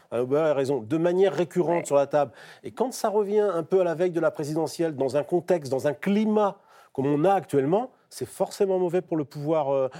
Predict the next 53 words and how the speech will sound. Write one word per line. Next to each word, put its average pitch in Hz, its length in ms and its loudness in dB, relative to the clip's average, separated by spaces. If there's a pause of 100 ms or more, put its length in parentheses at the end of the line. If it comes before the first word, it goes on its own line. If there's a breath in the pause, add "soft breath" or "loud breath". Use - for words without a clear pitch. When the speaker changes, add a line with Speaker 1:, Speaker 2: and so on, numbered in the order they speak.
(140 loud breath)
Speaker 1:
pour 131 120 -2
le 143 80 0
pouvoir 139 340 -2
en 127 60 0
place, 220 340 0 (220 loud breath)
qui 143 160 -4
en 156 120 0
plus 160 340 -2 (160 loud breath)
a 113 100 -6
été 127 260 -8
très 156 400 -4
accaparé 131 520 -2
par 113 100 -2
la 104 80 0
crise - 240 -10
sanitaire. 175 560 -2 (400 loud breath)
Emmanuel 123 280 -4
Macron, 127 460 -4
les 127 120 0
questions 127 300 -4
de 123 40 -4
sécurité, 131 720 -4
il 127 60 -6
les 110 140 -8
avait 110 180 -2
un 127 100 -2
petit 123 180 -6
peu 135 160 -2
déléguées, 123 520 0
euh, 113 160 -2
là, 120 280 0
à 107 60 -2
Gérald 117 280 0
Darmanin. 135 500 0
Il 139 100 0
a 101 60 -4
fait 131 160 -6
quelques 131 320 -4
discours. 151 440 -4 (240 loud breath)
Le 123 60 -14
discours 123 280 -12
sur - 120 -8
le 117 80 -8
séparatisme 120 800 -4
et 110 60 -4
sur 113 240 -4
la, 110 160 0 (240 loud breath)
la 113 80 0
laïcité 107 420 -6
était 113 240 -10
un 107 80 -4
bon 127 280 0
discours 190 420 -6